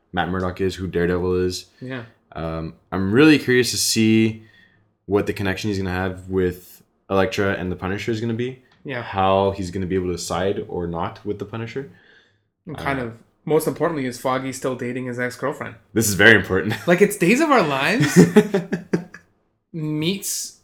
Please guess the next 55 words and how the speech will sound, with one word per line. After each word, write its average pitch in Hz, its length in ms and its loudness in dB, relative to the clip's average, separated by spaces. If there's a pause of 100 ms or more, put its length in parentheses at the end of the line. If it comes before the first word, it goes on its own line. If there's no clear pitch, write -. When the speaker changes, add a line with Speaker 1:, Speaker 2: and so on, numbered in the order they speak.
(300)
Speaker 2:
like, 135 320 -8
superpowers. 117 600 -4 (180)
You 180 80 0
can't 254 220 2
really 214 160 6
go 180 160 4
wrong 165 220 4
with 135 140 2
Speaker 1:
You - 80 4
Speaker 2:
it. 110 60 -2
Speaker 1:
can't. 107 220 4
It's 127 100 -2
pretty - 200 2
good, 101 200 4
actually. 92 260 -2
Speaker 2:
No. 160 180 -2 (320)
Speaker 1:
You 139 100 0
get - 20 0
a 110 80 -4
good 92 280 -2
mix 107 160 0
of 98 160 0
drama, 104 340 -2
drama 107 280 -2
and 127 160 -6
action. 85 380 -8 (220)
Speaker 2:
Yeah. 160 160 0 (240)
If 151 140 -4
they 151 80 2
have 143 140 -2
to 139 80 -2
hire 127 280 0
a - 40 0
Speaker 1:
With 120 80 -4
Speaker 2:
certain 135 140 0
Speaker 1:
some 101 120 -2
Speaker 2:
private 120 220 0
Speaker 1:
comedy. 117 120 0
Speaker 2:
investigator 135 640 0
at 131 60 -2
a 127 40 -6
certain 135 300 -8
point 135 200 -8
in 127 40 -12
time, 139 220 -2
like, 139 160 -4
there's 185 180 4
a 196 40 0
lot 180 200 0
they 151 80 -2
can 147 140 -10
do 156 100 -6
with 165 160 -4
it. 107 140 -8
Speaker 1:
Yeah. 92 240 2